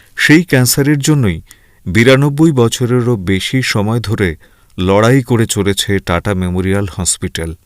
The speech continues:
কিছুদিনের মধ্যেই হয়তো আমরা টাটা গ্রুপ থেকে বাজারে পেয়েও যাব ক্যান্সার সারানোর ওষুধ। একেই বলে ভালোবাসার আসল নিদর্শন।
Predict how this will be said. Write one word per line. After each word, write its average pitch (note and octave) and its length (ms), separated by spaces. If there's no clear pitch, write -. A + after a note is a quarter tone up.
কিছুদিনের D3+ 560
মধ্যেই B2+ 420
হয়তো A2+ 340
আমরা F#2 200
টাটা F#2+ 380
গ্রুপ A2+ 360
থেকে B2 300
বাজারে F#2+ 440
পেয়েও G2 440
যাব C#3 200
ক্যান্সার G2+ 400
সারানোর F#2 580
ওষুধ। F2 360
একেই B2 300
বলে A#2+ 300
ভালোবাসার G2+ 680
আসল A#2+ 440
নিদর্শন। G2 560